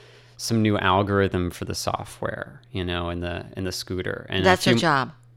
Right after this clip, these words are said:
Speaker 1: Uh, my job is I lead a large engineering team at Gogoro,
Speaker 2: Okay.
Speaker 1: right?
Speaker 2: How many
Speaker 1: So
Speaker 2: people is that?
Speaker 1: it's between forty and fifty people.
Speaker 2: <gasps>
Speaker 1: Yeah.
Speaker 2: Whoa.
Speaker 1: Yeah.
Speaker 2: Okay.
Speaker 1: And so maybe I should not use the first person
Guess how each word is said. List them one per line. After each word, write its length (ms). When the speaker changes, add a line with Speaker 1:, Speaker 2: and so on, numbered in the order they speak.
Speaker 1:
Uh, 220
my 220
job 340
is 120
I 100
lead 240
a 140
large 360
engineering 520
team 240
at 160
Gogoro, 560
Speaker 2:
Okay. 380
Speaker 1:
right? 60
Speaker 2:
How 100
many 100
Speaker 1:
So 60
Speaker 2:
people 220
is 140
that? 260
Speaker 1:
it's 160
between 400
forty 420
and 120
fifty 300
people. 460
Speaker 2:
<gasps> 60
Speaker 1:
Yeah. 120
Speaker 2:
Whoa. 420
Speaker 1:
Yeah. 160
Speaker 2:
Okay. 340
Speaker 1:
And 320
so 420
maybe 320
I 80
should 220
not 160
use 160
the 80
first 280
person 540